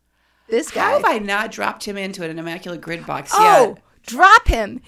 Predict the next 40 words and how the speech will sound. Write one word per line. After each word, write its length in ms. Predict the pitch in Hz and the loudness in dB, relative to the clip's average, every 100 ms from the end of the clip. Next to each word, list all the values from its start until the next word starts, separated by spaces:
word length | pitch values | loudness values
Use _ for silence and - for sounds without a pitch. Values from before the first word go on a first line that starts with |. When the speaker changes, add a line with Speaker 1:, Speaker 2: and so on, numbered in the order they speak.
| _ | _
Speaker 1:
So 280 | - 349 247 | 0 4 4
he, 240 | 480 403 | 2 -2
here's 300 | 381 571 440 | 0 0 2
his 160 | 440 359 | 0 0
Immaculate 500 | 320 320 - 294 240 | 4 4 4 -2 0
Grid. 240 | 320 254 | 2 4
I 120 | 220 | 4
was 100 | 269 | 2
gonna 220 | - 311 285 | 0 -6 -4
do, 180 | 269 254 | -4 -4
here's 280 | 359 370 | -4 -4
his 160 | 381 - | -4 -4
tip. 240 | 370 - | -4 -4
So 180 | - 247 | -2 -4
he 200 | - - | -4 -8
played 260 | - 359 392 | 0 4 4
Speaker 2:
Oh 0 | |
my 100 | 294 | 4
Speaker 1:
for 80 | 247 | 2
Speaker 2:
God. 380 | 480 202 175 | 2 2 0
Speaker 1:
the 100 | 240 | -2
Tigers, 540 | 240 - 349 285 240 214 | -2 2 2 2 -2 -4
the 180 | 240 - | -8 -6
Angels, 420 | 294 311 247 220 | -6 -4 -6 -6
the 100 | 226 | -6
Rays, 460 | 196 254 302 262 202 | -4 -2 -2 -2 -4
the 80 | 202 | -4
Mariners, 600 | 226 294 311 311 311 269 | -2 -2 -2 -4 -6 -6
the 100 | 220 | -8
Cubs, 420 | - 285 247 226 | -2 -2 -2 -6
the 100 | - | -8
Padres, 680 | - - 262 247 269 277 | -8 0 0 0 -2 -4
the 100 | - | -4
Marlins, 500 | 214 214 233 240 226 | -2 -2 -2 -4 -8
the 100 | 208 | -8
D-backs, 460 | 185 226 208 220 - | -8 -6 -2 -2 -2
the 120 | 208 | -10
Twins, 440 | 196 262 247 240 226 | -8 -8 -6 -6 -8
the 180 | 214 - | -10 -2
A's, 420 | 240 247 247 | 0 2 0